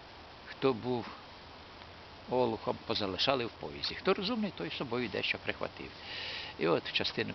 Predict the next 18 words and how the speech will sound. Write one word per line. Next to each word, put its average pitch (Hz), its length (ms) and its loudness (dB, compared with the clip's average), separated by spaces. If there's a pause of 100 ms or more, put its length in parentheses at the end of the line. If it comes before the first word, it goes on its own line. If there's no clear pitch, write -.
коли 98 200 2
нас 95 280 -4
привезли, 95 560 2 (3000)
перевдягли, 127 880 4 (2500)
а - 100 -4
може 117 200 8
ще 107 160 4
до 95 80 -2
того, 143 320 4
вже 127 180 2
не 131 100 2
пам'ятаю, 120 640 0
і 202 100 2
повели, 113 560 2 (680)
е, 98 280 4 (840)
в - 40 -4
солдатську 98 540 2
їдальню. - 520 -4